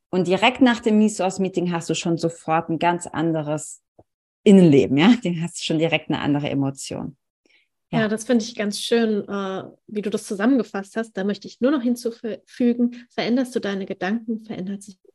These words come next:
Speaker 2: dein Leben. Ähm,
Speaker 1: Ja.
Speaker 2: ja.
Speaker 1: Genau.
Speaker 2: Und, äh, <laughs> in diesem Sinne würde ich sagen, wir lassen es einfach so stehen. Schau in die Shownotes rein. Ähm, da findest du alle Informationen auch zu den Fragen, dem Motivkompass. Ähm,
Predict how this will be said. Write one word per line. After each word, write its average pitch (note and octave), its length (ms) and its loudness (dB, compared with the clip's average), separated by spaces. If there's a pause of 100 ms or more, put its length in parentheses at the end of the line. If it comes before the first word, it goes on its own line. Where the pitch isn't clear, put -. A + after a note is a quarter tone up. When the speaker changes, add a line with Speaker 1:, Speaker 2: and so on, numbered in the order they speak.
(180)
Speaker 2:
dein G3 180 -8
Leben. F3 320 -16 (580)
Ähm, F#3+ 360 -6
Speaker 1:
Ja. D#3 260 -2 (400)
Speaker 2:
ja. A3 260 -2
Speaker 1:
Genau. D#3+ 300 -6 (240)
Speaker 2:
Und, A3+ 320 -2
äh, A3 220 2
<laughs> - 480 -6
in A#3 80 -2
diesem F4 320 4
Sinne D#4 380 0
würde C#4 200 4
ich B3+ 160 -4
sagen, B3+ 460 -4
wir A3+ 80 -4
lassen C#4 260 -4
es G4+ 140 -8
einfach D4 240 -8
so - 160 -10
stehen. G#3+ 340 -8
Schau C#4 360 -4
in C#4 100 -6
die D#4 120 -2
Shownotes G#3 760 -2
rein. G#3 420 -4 (100)
Ähm, A#3 460 -2
da A#3 100 -4
findest A3+ 380 -8
du - 80 -6
alle G#3+ 160 -4
Informationen A#3 720 -2
auch - 140 -8
zu - 100 -16
den A3 160 -6
Fragen, G#3+ 720 -4
dem A#3+ 140 -2
Motivkompass. G#3 1120 -6
Ähm, G3+ 460 -8